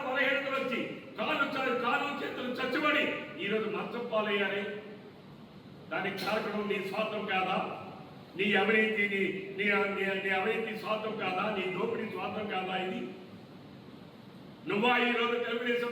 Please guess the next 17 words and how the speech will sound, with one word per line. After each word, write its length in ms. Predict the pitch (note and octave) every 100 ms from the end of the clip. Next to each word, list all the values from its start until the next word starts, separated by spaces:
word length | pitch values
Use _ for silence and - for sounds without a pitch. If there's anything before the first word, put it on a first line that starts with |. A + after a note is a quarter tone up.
| -
ప్రభుత్వం 340 | A#3 A#3+ A#3+
మీద, 160 | A#3+ A#3+ A#3+ A#3+ A#3+ - -
చంద్రబాబు 440 | B3 B3 B3 A#3+ A#3
నాయుడు 200 | A#3 A#3
గారి 160 | A#3 A#3
నాయకత్వం 440 | A#3 A#3+ A#3+ A#3+ A#3+
మీద, 140 | B3 A#3+ B3 B3 - -
చంద్రబాబు 420 | B3+ C4 B3+ B3+ B3
నాయుడు 180 | A#3+ A#3
గారి 140 | A#3+ A#3+
పరిపాలన 380 | B3 B3 B3 A#3+ A#3
మీద 100 | A#3 A3
మాట్లాడే 400 | B3 B3 A#3 A#3+ - - - - F3
అర్హత 340 | C4+ D#4 D4+ C#4+ A3+ - - -
జగన్మోహన్ 420 | D#3+ G#3+ G#3+ A3 G#3+
రెడ్డి 140 | G3 F#3
నీకుందా? 340 | F3+ F3+ G3